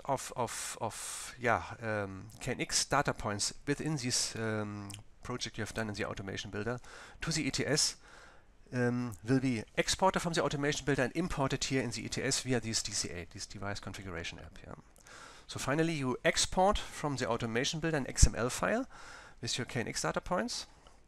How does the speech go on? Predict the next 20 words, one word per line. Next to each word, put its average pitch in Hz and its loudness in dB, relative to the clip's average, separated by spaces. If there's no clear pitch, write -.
import 160 2
it - -2
here, 160 2
and 139 0
the 127 -2
D 170 -2
C - 4
A, 208 8
you 175 0
see 180 2
it 170 2
here, 175 2
is - 0
nothing 160 2
else 147 4
but 139 -2
loading 151 0
this 147 -2
configuration, 135 -4
this - -2